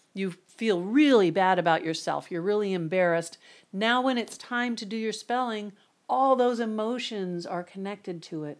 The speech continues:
All of those bad feelings are being triggered, and now you're expected to be able to spell.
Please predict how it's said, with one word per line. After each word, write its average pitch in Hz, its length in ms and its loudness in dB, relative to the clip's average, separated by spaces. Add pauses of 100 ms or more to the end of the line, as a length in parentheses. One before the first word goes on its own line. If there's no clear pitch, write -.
(100)
All 254 380 2
of 226 160 -2
those 220 240 0
bad 208 340 -2
feelings 208 480 -6
are 175 60 -6
being 165 260 -6
triggered, 156 600 -8 (320)
and 190 180 -4
now 208 220 0
you're 214 220 -4
expected 190 580 -10
to 180 120 -12
be 165 160 -6
able 151 260 -6
to 160 600 -8
spell. 151 680 -8